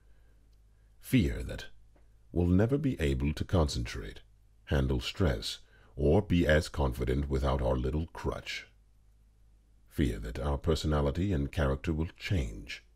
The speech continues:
But most of all, the fear of, once an addict,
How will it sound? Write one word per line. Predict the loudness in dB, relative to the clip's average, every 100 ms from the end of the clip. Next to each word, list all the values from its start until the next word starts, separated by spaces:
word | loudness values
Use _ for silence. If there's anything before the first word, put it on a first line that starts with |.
| _ _ _ _ -20 -20 -20 -20 -4
But | 0
most | 6 6 6
of | 2
all, | 2 -4 -12 -16 _ -20 -20 _ _ 0
the | 0
fear | 4 4 4
of, | 2 0 -2 -10 -20 -20 -20 -20 _
once | 2 4 2 -2 -8 0
an | 0
addict, | 2 0